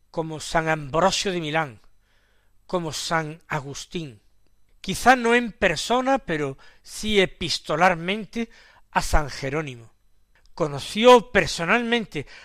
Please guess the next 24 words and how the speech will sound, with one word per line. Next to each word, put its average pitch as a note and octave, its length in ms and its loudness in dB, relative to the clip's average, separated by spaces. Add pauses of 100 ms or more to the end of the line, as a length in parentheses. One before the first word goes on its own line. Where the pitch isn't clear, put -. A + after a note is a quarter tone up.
a - 100 -12
San D#3 300 0
Martín C#3+ 420 -6
de D3 140 -6
Tours. - 480 -12 (580)
Fue A#3 760 4 (120)
extraordinariamente F#3 1160 0
conocido B3+ 840 -2
y G#3+ 100 0
apreciado F#3 760 0
en G#3+ 160 -6
su E3 300 -6
época, G3 460 -6 (680)
y D3+ 140 -12
muchos E3+ 480 -6
lo D3 240 -6
tuvieron G3 560 -4 (300)
por C#3+ 160 -8
un G3+ 120 -8
santo A3 540 -4
viviente. D#3+ 840 -6 (600)
Pero D#3 340 -2 (640)
hoy F#3+ 260 -2
día, C#3+ 300 -8